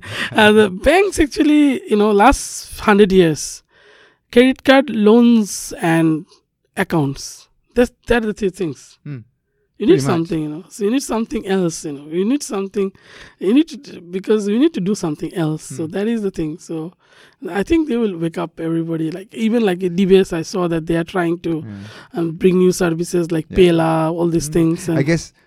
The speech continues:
Speaker 2: specifically for Bangladesh, it's even slower, huh? Even though
Speaker 1: Mm,
Speaker 2: they
Speaker 1: yeah,
Speaker 2: can
Speaker 1: Bangladesh
Speaker 2: see
Speaker 1: is very slow because the
Speaker 2: Mm.
Speaker 1: banks are only the city, city
Speaker 2: Yeah.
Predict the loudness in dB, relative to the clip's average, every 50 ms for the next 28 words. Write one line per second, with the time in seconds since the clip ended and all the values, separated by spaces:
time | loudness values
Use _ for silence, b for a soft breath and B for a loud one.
0 | b b b -6 -4 -2 -2 -2 -4 -6 -6 -8 -8 -8 -10 -8 -8 -8 -8 -8
1 | -8 -6 -6 -6 -6 -6 -6 -6 -6 -8 -10 -14 -16 -20 -20 -20 _ -12 -10 -8
2 | -8 -10 -10 -12 -10 -8 -6 -4 -4 -6 -6 -8 -10 -10 -12 -12 -8 -4 -2 -2
3 | -2 -2 -2 -2 -2 0 0 0 0 -2 -2 -4 -4 -4 -6 -4 -2 -2 -2 -2
4 | -4 -6 -8 -8 -8 -8 -8 -8 -10 -8 -8 -6 -6 -6 -6 -4 -4 -4 -4 -4
5 | -4 -6 -6 -6 -6 -10 -14 _ _ _ _ -14 -4 0 2 2 4 2 2 0
6 | -4 -8 -8 -8 -6 -6 -6 -6 -8 -8 -10 -10 -8 -8 -6 -6 -4 -6